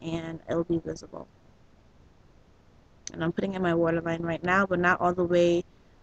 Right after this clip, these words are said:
um, to the tear duct, just, uh, three third, one third into my eye line,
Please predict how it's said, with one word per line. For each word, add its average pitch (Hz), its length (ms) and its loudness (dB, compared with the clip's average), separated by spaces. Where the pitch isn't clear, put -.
um, 160 340 0
to - 120 -4
the 170 100 2
tear 185 240 2
duct, 170 280 0
just, - 540 -2
uh, 156 420 -4
three 180 320 2
third, 160 320 -2
one 180 240 4
third 165 320 2
into 170 180 -8
my 170 120 -12
eye 160 240 -6
line, - 200 -18